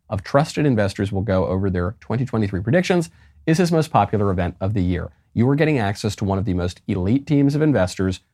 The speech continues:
market leaders, and economists in the world for free. Regardless of your experience level,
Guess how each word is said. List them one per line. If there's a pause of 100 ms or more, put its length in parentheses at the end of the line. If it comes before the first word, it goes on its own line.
(140)
market
leaders,
and
economists
in
the
world
for
free. (380)
Regardless
of
your
experience
level,